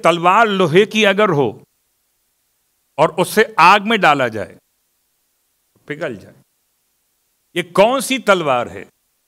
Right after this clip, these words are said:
जब ये समझ में आ जाए तो इमाम ज़माना की तलवार समझ में आ जाएगी।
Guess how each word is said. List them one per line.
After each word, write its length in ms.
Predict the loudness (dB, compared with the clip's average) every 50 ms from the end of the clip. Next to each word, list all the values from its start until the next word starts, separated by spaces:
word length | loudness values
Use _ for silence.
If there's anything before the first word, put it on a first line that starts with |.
| _ -14
जब 140 | -10 -6 -2
ये 180 | 0 0 0 0
समझ 360 | 2 0 0 0 0 -2 -2
में 160 | -2 -2 -2 0
आ 140 | 0 -2
जाए 300 | -2 -4 -4 -6 -6 -10 -12
तो 200 | _ -12 -8 -2 -2
इमाम 420 | -2 0 0 0 0 0 -2 -4
ज़माना 480 | 0 2 2 2 2 2 0 0 0 -2
की 120 | -2 -2 -2
तलवार 400 | 0 0 2 2 2 2 0 0
समझ 340 | 0 0 2 2 2 0 0
में 140 | -2 0
आ 100 | 0 -2 -2
जाएगी। 300 | -4 -8 -12 -12 -18